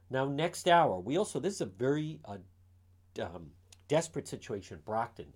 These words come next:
eight alarm fire at that hospital, trying to get those patients out of there. And then coming up at two o'clock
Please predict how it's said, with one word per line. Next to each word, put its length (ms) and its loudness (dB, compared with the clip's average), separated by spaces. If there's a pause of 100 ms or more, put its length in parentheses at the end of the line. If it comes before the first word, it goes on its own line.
(160)
eight 380 -2
alarm 420 -4
fire 240 0
at 80 -10
that 160 -10
hospital, 540 -10 (420)
trying 200 -6
to 40 -8
get 240 -8
those 400 -12
patients 440 -8
out 140 -2
of 80 -6
there. 280 -4 (500)
And 220 0
then 180 0
coming 400 0
up 160 -2
at 140 -6
two 200 -4
o'clock 560 -2